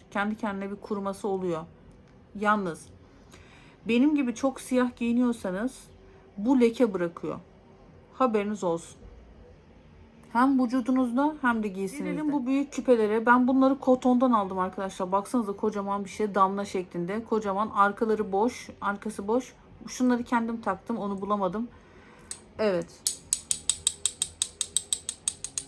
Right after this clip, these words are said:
Kaşık gibi. Bu kaşık gibi arkadaşlar, böyle kocaman bir şey. Benim stilime uygun. Zaten ben bunu şeyde kullandım. Videosu var.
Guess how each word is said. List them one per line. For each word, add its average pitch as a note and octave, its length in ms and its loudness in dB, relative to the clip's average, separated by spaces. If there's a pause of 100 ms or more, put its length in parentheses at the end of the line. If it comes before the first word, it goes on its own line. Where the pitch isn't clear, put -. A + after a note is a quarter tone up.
(260)
Kaşık A3+ 360 -4
gibi. E3+ 260 -4 (580)
Bu C4 100 -2
kaşık B3 360 0
gibi G#3 160 -4
arkadaşlar, F#3+ 720 -8
böyle G3+ 300 -4
kocaman G#3 520 -2
bir A3 60 -6
şey. A#3 260 -4 (560)
Benim C4 240 4
stilime C4 420 2
uygun. A#3+ 540 2 (1700)
Zaten C4 400 4
ben B3+ 180 4
bunu B3+ 140 4
şeyde B3 260 2
kullandım. A3 640 -2 (460)
Videosu A#3 460 0
var. G#3+ 220 2